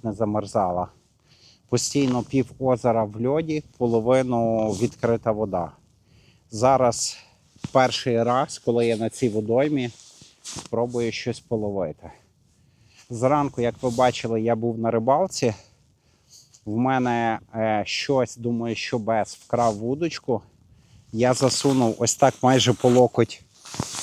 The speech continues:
е, руку в воду, змерз і поїхав додому. Друга половина дня, зараз приблизно друга година дня, я вийшов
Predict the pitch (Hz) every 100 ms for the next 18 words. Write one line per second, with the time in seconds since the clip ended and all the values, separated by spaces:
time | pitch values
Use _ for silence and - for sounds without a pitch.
0 | - - - _ _ _ _ _ - 107
1 | 107 107 107 107 127 - 120 92 107 151
2 | 139 104 98 113 127 143 - - 107 107
3 | 104 101 101 - 107 113 - 107 92 98
4 | 90 85 80 76 - _ _ - - _
5 | - - _ 101 131 139 135 - 127 123
6 | 127 120 117 110 120 131 156 175 135 123
7 | 120 - - 120 117 127 120 110 117 123
8 | 113 101 107 113 110 101 113 123 147 139
9 | 113 110 117 - - 104